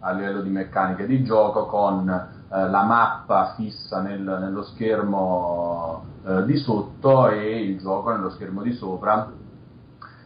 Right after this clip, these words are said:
eh, con enigmi tipo, mm, vai ad aprire la porta, eh, in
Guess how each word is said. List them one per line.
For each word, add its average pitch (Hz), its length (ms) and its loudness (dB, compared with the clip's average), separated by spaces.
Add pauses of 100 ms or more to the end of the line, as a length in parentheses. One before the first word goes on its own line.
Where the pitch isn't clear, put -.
eh, 101 1080 4
con 110 380 4
enigmi 107 840 0
tipo, 101 1000 2
mm, 98 440 0
vai 104 240 4
ad 101 180 0
aprire 104 340 -4
la 98 120 2
porta, 95 1500 2 (160)
eh, 95 160 2
in 98 140 2